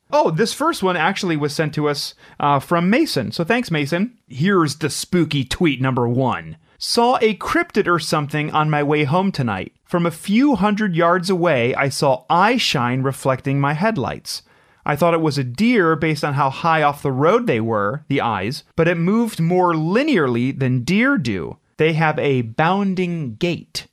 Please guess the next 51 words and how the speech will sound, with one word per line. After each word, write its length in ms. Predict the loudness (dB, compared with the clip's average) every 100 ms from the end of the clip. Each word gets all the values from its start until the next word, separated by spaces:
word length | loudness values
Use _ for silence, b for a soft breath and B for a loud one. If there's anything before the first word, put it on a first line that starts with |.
| _
The 140 | -2 -2
critter 340 | 2 0 2
was 160 | 0 -2
crossing 480 | 0 0 0 0 -2
a 80 |
field, 580 | -2 -2 0 2 0 -2 -8
and 160 | -6 -4
as 100 | 0
I 80 | 2
got 180 | 2 2
near, 500 | 0 4 4 4 2
I 120 | 0
saw 280 | 2 2 2
it 80 | 2
had 160 | 0
the 80 | 0
general 460 | 0 0 2 2 2
shape 360 | 2 2 2
of 100 | 0
a 60 | -2
coyote 420 | 0 2 2 0
or 100 | -2
a 40 |
fox. 580 | -2 -2 -2 -4 -10 -14 B B B B -2
I 100 | -2
slowed 360 | 0 0 0
to 120 | 2 0
a 40 |
stop, 400 | 0 0 0 0
and 80 | -4
it 100 | -4
turned 300 | 0 0 2
back 260 | 2 0 -2
to 100 | -2
watch 440 | 2 2 0 -2
me 300 | 0 2 0
watching 540 | 2 0 0 -2 -6
it. 100 | -8 -12 _
I 80 | -2
was 180 | -2 -2
pretty 260 | -2 -2
far 220 | 2 2 4
into 120 | 2
the 80 | 2
valley 340 | 4 4 2
for 140 | 0
it 60 | -2
to 80 | 0
be 120 | 0
a 60 | 0
coyote, 680 | -2 0 2 2 -2 -4